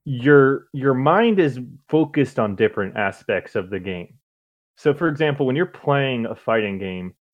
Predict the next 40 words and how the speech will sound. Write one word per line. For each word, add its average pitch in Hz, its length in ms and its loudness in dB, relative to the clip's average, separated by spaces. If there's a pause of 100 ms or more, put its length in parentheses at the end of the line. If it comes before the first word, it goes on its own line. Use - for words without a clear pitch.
(260)
you're 120 140 -2
focused 143 520 0
on 110 200 0
your 123 160 2
position, 107 760 -2 (140)
your 104 140 2
opponent's 131 380 0
position, 104 680 0 (180)
your 120 300 2
buttons, 113 440 0
where 110 280 2
you 127 200 0
are 110 200 4
in 104 100 -4
the 104 60 -6
screen, 101 500 -6
what 110 300 0
buttons 117 280 0
you 104 100 -6
can 104 180 -8
press, 110 440 0 (340)
what 123 200 4
buttons 120 260 2
your 120 180 2
opponent's 120 440 -2
doing. 104 420 -2 (280)
Am 117 180 0
I 113 460 0 (180)
safe 135 400 -2
to 131 80 -4
block? 110 480 0
Am 107 120 0
I 104 60 2
safe 117 420 -2
to 104 220 0
hit? 110 340 2 (180)
Like, 120 240 0
all 127 160 6
that. 110 200 2
Like, 107 240 -2